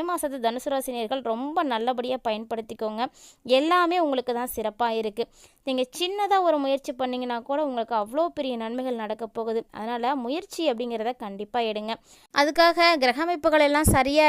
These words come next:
இருக்கு, குரு பலன் நல்லா இருக்குது, நல்ல யோகமான அமைப்புல ராகு கேதுலாம் அமர்ந்திருக்காங்க, அப்புறம் என்ன கவலை அப்படின்னு வீட்டிலே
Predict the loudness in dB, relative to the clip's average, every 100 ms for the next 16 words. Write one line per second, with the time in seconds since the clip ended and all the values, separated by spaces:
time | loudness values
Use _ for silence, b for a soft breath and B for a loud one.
0 | 6 4 4 6 6 2 4 4 4 4
1 | 6 8 8 6 2 4 6 6 2 0
2 | 2 4 6 6 4 4 2 0 -2 2
3 | 4 6 4 2 2 2 2 2 0 0
4 | -2 0 0 2 0 2 0 0 0 0
5 | 2 4 4 4 2 0 -2 -4 2 2